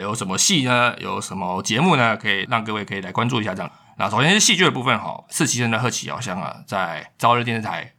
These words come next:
要出演这个日剧吼，名称叫做《塞修阿帕》，于十月二十八号开始吼，每个礼拜五晚上日本时间的十一点十五分放送吼。贺喜他饰演的角色是他自己，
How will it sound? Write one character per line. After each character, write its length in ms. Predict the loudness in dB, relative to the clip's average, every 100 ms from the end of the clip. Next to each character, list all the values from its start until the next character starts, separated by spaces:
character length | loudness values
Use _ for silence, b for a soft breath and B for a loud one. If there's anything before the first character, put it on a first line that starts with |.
| -2
要 140 | -2
出 160 | 0 -2
演 120 | -4
这 100 | -4
个 60 | -2
日 160 | -2 -2
剧 160 | -4
吼， 160 | -4 -6 -4
名 120 | -2
称 120 | -2
叫 80 | -6
做 260 | -6 -10 -12 -12
《塞 240 | -2 0
修 140 | 2 4
阿 80 | 4
帕》， 220 | 4 0 -4
于 240 | -8 -6
十 180 | -6 -2
月 140 | -2
二 100 | -2
十 80 | -4
八 140 | 0 0
号 120 | 0
开 200 | 0 -2
始 160 | -4
吼， 160 | -8 -12 B B
每 100 | 0
个 100 | 2
礼 80 | 6
拜 120 | 6
五 120 | 6
晚 140 | 2 -2
上 260 | 0 0
日 100 | 0
本 120 | -4 -4
时 100 | -4
间 180 | -4
的 360 | -2 -2 -4 -4
十 120 | -2
一 40 | -2
点 120 | -2
十 100 | -6
五 40 |
分 340 | -8 -8 -8 -2
放 180 | -2 -2
送 140 | -6
吼。 260 | -8 -14 -20 _ _ -4
贺 240 | 2 4
喜 240 | 2 -2 -2
他 180 | 2 2
饰 220 | 2 0
演 220 | -2 -2
的 220 | -4 -4
角 200 | -2 -2
色 160 | -2 -4
是 320 | -4 -6 -6
他 180 | -2 -2
自 140 | -2
己， 300 | -6 -10 -18